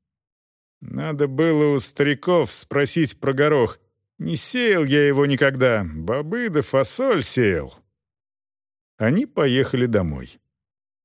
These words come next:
День был тёплый, к обеду шёл.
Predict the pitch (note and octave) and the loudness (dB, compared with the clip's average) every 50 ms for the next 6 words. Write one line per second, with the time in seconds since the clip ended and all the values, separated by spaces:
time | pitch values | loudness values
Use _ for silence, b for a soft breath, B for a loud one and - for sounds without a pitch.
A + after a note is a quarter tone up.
0 | _ _ - F#2+ A2+ C#3+ E3+ E3 D#3 C#3+ D3 C#3+ B2+ - - - F#3 F#3+ D#3+ - | _ _ -4 0 0 2 2 2 2 2 2 0 0 -4 -4 -2 -2 -2 -2 -4
1 | - C#2+ C2 A#1+ - _ _ - - G#2 G2+ G2 A#2+ D#3 E3+ C3+ G2+ E2+ - - | -8 -12 -12 -12 -16 _ _ -4 -2 0 0 2 0 0 0 0 -2 -4 -4 -6
2 | E2 D2+ D2 - | -8 -8 -8 -10